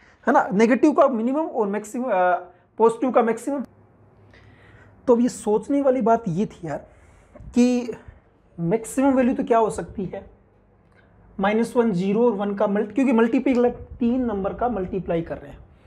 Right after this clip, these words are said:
तो मैक्सिमम वैल्यू तो क्या हो सकती है, वन वन हो सकती है, वन होगी, उससे कम ही रहेगी, तो less than or equal to one, ये भी less than or equal to one, ये भी less than or equal to one।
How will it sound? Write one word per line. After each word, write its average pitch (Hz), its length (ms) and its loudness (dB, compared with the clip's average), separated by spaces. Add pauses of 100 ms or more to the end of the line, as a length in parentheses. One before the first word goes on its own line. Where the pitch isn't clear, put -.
(340)
तो 202 60 2
मैक्सिमम 247 360 2
वैल्यू 269 180 2
तो 262 80 -2
क्या 247 100 4
हो 240 80 4
सकती - 300 -6
है, 254 60 2
वन 202 180 0
वन 220 180 0
हो 220 80 -2
सकती - 340 -8
है, 208 200 -6 (140)
वन 190 200 2
होगी, 254 180 0
उससे 247 180 -2
कम 254 180 0
ही 269 60 0
रहेगी, 208 240 2 (1300)
तो 202 60 2
less 196 260 4
than 214 120 -2
or 208 100 -2
equal 180 220 -2
to 170 100 -4
one, 143 120 -4 (760)
ये 208 160 2
भी 240 300 0 (160)
less 196 240 4
than 202 160 -2
or 190 100 -2
equal 170 220 -4
to 165 80 -4
one, 156 120 -6 (640)
ये 202 140 2
भी 240 260 0 (140)
less 185 220 2
than 190 160 0
or 175 80 -2
equal 160 200 -6
to 165 100 -10
one। 147 100 -12